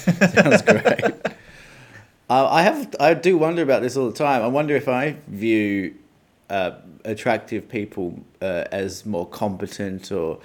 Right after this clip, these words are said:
whatever. I don't, I genuinely don't think that I do. You know what I do do? Do do. Poo. I do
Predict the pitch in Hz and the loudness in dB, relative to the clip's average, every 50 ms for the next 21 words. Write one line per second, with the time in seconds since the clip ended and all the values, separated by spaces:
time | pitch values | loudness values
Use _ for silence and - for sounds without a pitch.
0 | - - - _ - 113 120 151 156 90 107 156 202 226 214 - - - - 135 | -20 -20 -20 _ -4 -2 0 0 2 2 2 2 0 0 -2 -6 -10 -10 -8 -6
1 | 139 151 139 143 - 165 196 220 208 - 120 107 117 107 101 80 - - - 135 | -4 -4 -2 -2 -2 -2 -2 -2 -4 -4 -4 -2 -2 -4 -6 -6 -12 -10 -8 -8
2 | 123 - - 117 101 95 165 - - 135 107 82 - - 110 120 135 175 196 127 | -8 -4 -4 -4 -4 -4 -6 -4 -2 -2 -2 -2 -6 -8 -6 -4 -4 -2 -2 -2
3 | 107 104 95 95 - 143 160 165 170 - - 64 50 - 98 131 - _ _ _ | -4 -4 -6 -4 0 2 4 4 2 2 -4 -8 -6 -6 -8 -8 -10 _ _ _
4 | _ _ _ - 92 110 117 98 90 90 90 87 - _ _ - _ _ - - | _ _ _ -2 0 0 0 0 -2 -4 -6 -8 -12 _ _ -20 _ _ -20 -20
5 | - - - - 85 85 - - - - - - - - - - - - - - | -18 -18 -12 -8 -8 -8 -8 -8 -12 -14 -16 -18 -18 -18 -18 -18 -16 -16 -16 -16
6 | - - - - - - - - - - 104 117 107 - - 165 180 175 156 117 | -16 -16 -16 -16 -16 -18 -18 -6 -2 0 0 0 0 0 2 4 4 6 6 4
7 | 98 95 98 110 - - | 2 2 -2 -4 -4 -6